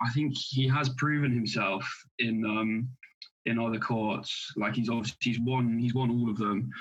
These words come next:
Um, and, like, he's, like I said before, like, he beat, um, Federer at Wimbledon, and that was just massive. Um, and he's, yeah, he's obviously, like, even now still, that U S Open win was huge on, back on hard court. Um,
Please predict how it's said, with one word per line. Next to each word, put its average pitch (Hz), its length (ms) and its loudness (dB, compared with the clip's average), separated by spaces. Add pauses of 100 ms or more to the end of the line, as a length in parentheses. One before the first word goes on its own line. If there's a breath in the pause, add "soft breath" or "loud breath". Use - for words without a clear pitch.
(200 loud breath)
Um, 110 480 2 (300)
and, 110 160 2
like, 110 160 0
he's, 113 160 0
like 117 360 0
I 117 40 2
said 110 180 0
before, 113 300 0
like, 113 140 0
he 113 80 0
beat, 107 280 0 (160)
um, 117 280 2
Federer 117 580 0
at 107 80 -2
Wimbledon, 113 580 2
and 120 100 2
that 101 120 2
was 104 100 0
just - 240 -2
massive. 117 580 0 (440 loud breath)
Um, 117 520 2 (240)
and 110 140 0
he's, 120 320 2 (420)
yeah, 131 320 2
he's 127 240 2
obviously, 127 420 2
like, 123 200 0
even 123 320 2
now 127 300 2
still, 123 680 0 (300 loud breath)
that 113 160 0
U 120 120 2
S 117 140 0
Open 110 320 0
win 104 140 2
was 107 200 0
huge 113 380 2
on, 110 260 -2 (220 loud breath)
back 113 220 -2
on 113 80 0
hard 113 320 0 (100)
court. 113 380 -2 (280)
Um, 113 560 -2